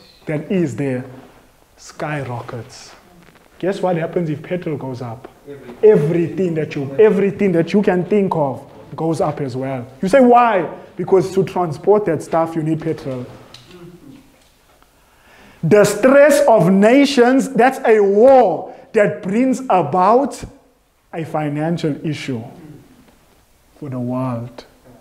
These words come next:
Immediately following that National Sunday law, I wonder if you are seeing this today. I wonder if you're on the brink of this.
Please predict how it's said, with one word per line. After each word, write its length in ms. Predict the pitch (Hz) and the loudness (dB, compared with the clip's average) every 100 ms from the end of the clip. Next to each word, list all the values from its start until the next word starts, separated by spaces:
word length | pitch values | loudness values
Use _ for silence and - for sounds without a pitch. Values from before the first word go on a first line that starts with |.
| _ _ _ _ _ _ _ - | _ _ _ _ _ _ _ -2
Immediately 720 | 190 180 185 233 226 226 202 | 0 2 6 6 6 6 2
following 460 | 202 190 196 175 160 | 4 4 6 4 4
that 280 | 160 165 - | 2 0 -2
National 580 | 147 156 165 - 160 | -4 -4 -4 -4 -4
Sunday 400 | 139 151 156 143 | -4 -6 -4 -2
law, 420 | 135 131 135 123 - - - _ _ | -2 -2 -2 -4 -8 -18 -20 _ _
I 120 | 156 | -10
wonder 420 | 139 139 196 214 | -8 -4 -4 -2
if 120 | 202 196 | -2 -2
you 100 | 147 | -4
are 80 | |
seeing 280 | 127 - 151 | -2 -4 -4
this 180 | 139 127 | -6 -10
today. 400 | - 123 127 127 - _ _ _ _ _ 151 143 _ _ _ _ _ _ _ _ _ | -10 -8 -10 -12 -18 _ _ _ _ _ _ _ _ _ _ _ _ _ _ _ _
I 120 | 214 202 | 4 6
wonder 380 | 190 214 254 | 8 6 6
if 160 | 262 190 | 6 6
you're 140 | 208 | 6
on 100 | 180 | 6
the 80 | 170 | 4
brink 340 | 165 180 220 190 | 2 2 2 0
of 160 | 147 | -2
this. 400 | 156 147 - - | -2 -2 -4 -12